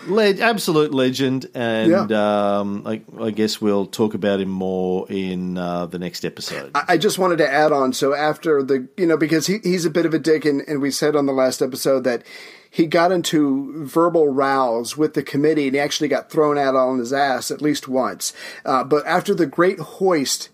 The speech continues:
Speaker 2: is complete, and everybody can see, see it for what it is and see its potential, because between the oxen, between the cogged wheels, between the size of the cogged wheels, you, everybody can tell who knows anything about this that this stuff is going to be able to have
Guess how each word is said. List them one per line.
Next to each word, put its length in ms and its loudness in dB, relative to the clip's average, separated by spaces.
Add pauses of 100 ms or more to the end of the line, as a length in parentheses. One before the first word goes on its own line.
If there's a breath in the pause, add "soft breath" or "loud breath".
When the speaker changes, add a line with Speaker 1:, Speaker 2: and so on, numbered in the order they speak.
Speaker 2:
is 220 -6
complete, 800 -2
and 100 -4
everybody 380 2
can 220 -4
see, 340 0 (240)
see 200 0
it 80 -2
for 100 0
what 160 2
it 80 0
is 180 0
and 100 0
see 200 -2
its 80 -6
potential, 520 -4 (220 loud breath)
because 300 2
between 440 0
the 160 4
oxen, 520 0 (240 loud breath)
between 340 0
the 80 0
cogged 400 2
wheels, 340 2
between 360 -2
the 100 0
size 880 0 (240 loud breath)
of 160 2
the 80 2
cogged 400 0
wheels, 360 0 (220 loud breath)
you, 340 -4
everybody 440 4
can 180 -2
tell 360 2
who 120 2
knows 260 2
anything 300 0
about 260 -2
this 180 -6
that 160 -4
this 160 0
stuff 220 -2
is 140 0
going 200 2
to 80 0
be 180 0
able 220 0
to 240 -4
have 280 -4